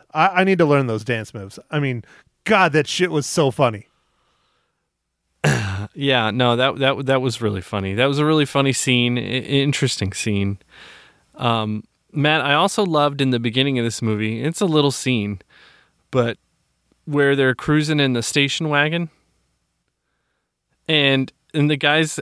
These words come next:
Speaker 2: heads are kind of out the window because of the way the configuration was. I was like,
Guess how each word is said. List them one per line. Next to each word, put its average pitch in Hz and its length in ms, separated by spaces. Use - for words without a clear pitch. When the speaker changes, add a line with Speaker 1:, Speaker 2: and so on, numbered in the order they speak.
Speaker 2:
heads 139 380
are 156 80
kind 147 240
of 139 80
out 143 160
the 165 80
window 151 460
because 175 340
of 160 80
the 156 80
way 143 240
the 160 120
configuration 156 800
was. 226 300
I 165 100
was 175 140
like, 131 360